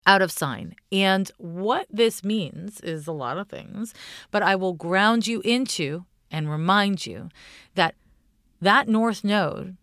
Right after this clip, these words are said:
conjunct the solar eclipse, and in particular 'cause it is in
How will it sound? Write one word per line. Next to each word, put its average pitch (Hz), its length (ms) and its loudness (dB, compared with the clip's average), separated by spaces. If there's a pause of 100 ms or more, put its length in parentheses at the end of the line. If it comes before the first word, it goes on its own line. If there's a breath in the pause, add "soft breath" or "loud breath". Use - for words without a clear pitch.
conjunct 175 400 0
the 208 80 -4
solar 156 300 -2
eclipse, - 600 -10 (360)
and 165 160 -4
in 147 40 -4
particular 180 440 -2
'cause 170 200 0
it 170 120 0
is 180 280 -2
in 175 300 -2